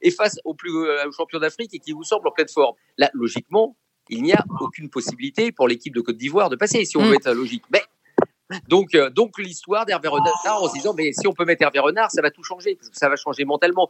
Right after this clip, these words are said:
Speaker 1: C'est pas une question d'entraînement, là. C'est juste une question de, de, de, de, de changer de tête, de changer de discours, puis d'avoir quelqu'un qui a déjà gagné, qui redonne confiance à des joueurs qu'il connaît, pour certains, Serge Aurier, Max Alain Gradel ont gagné la can avec lui. Vous voyez, c'est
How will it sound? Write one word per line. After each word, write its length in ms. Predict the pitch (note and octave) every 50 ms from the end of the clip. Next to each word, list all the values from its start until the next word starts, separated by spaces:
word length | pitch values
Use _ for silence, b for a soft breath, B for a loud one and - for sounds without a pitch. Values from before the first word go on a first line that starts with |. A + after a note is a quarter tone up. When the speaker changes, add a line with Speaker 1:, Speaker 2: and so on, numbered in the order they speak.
| b b
Speaker 1:
C'est 140 | - E3
pas 100 | - -
une 60 | B2 -
question 160 | - - A#2+
d'entraînement, 500 | G#2+ A2 - D3+ D#3 D#3+ D#3+ D#3 C3+ A2+
là. 80 | G2+ -
C'est 120 | - C3 A#2
juste 220 | A#2+ C#3 - -
une 80 | B2+ A#2
question 320 | B2+ A#2 B2 - D3 C#3
de, 260 | A2+ G#2 G2+ G#2 G2+ b b b b _
de, 120 | - A#2+ A2
de, 180 | G2+ G#2+ A2
de, 160 | G#2+ G#2 G#2+ G#2+
de 140 | G2 G#2+
changer 320 | G#2+ - C#3+ C#3+ C3 B2+ A#2
de 40 | -
tête, 280 | _ G3+ G#3 G3 D3+
de 60 | B2
changer 260 | A#2 - B2 A2 A#2+ A#2+
de 60 | - -
discours, 380 | C3 - - - G#3+ A3 G3+ B B B _
puis 80 | -
d'avoir 180 | B2 - G3+ -
quelqu'un 280 | - C3 B2 - F#3 F#3
qui 100 | - B2
a 40 |
déjà 220 | - C3 B2+ B2+ C3
gagné, 320 | C#3 E3 F#3+ G3+ F#3+ F3 - _ _
qui 120 | - -
redonne 420 | - F5+ - - G3+ G3 F#3+ F#3 E3+
confiance 420 | - D#3+ E3 - A3 A#3 B3 A3+
à 60 | D3+
des 100 | C#3+ C#3
joueurs 320 | C#3 C3+ F3+ E3+ G#3 G#3+ -
qu'il 140 | - D3 -
connaît, 320 | - C#3 D3 G#3 B3 B3+ B3+ - - - - - -
pour 100 | - -
certains, 400 | - B2+ - - - A3+ B3 B3 - _ _ _
Serge 320 | - - - E3 C3 A#2+ D3
Aurier, 400 | C3+ B2+ B2 C#3 C#3 C3+ B2+ - _ _ _ _ _ -
Max 240 | - - - -
Alain 160 | C#3 C3 C3 B2+
Gradel 340 | A#2+ A#2+ A#2+ B2+ B2 A#2+ A2+ -
ont 100 | D#3 D#3
gagné 200 | E3 D3+ D3 C#3
la 100 | A#2+ A#2
can 240 | - G3+ G#3 G3+ F#3+ - _
avec 240 | D3 D3+ F#3+ E3 -
lui. 160 | G3 F#3+ F3 -
Vous 60 | - -
voyez, 160 | - G3+ G#3+
c'est 240 | - - E3+ D#3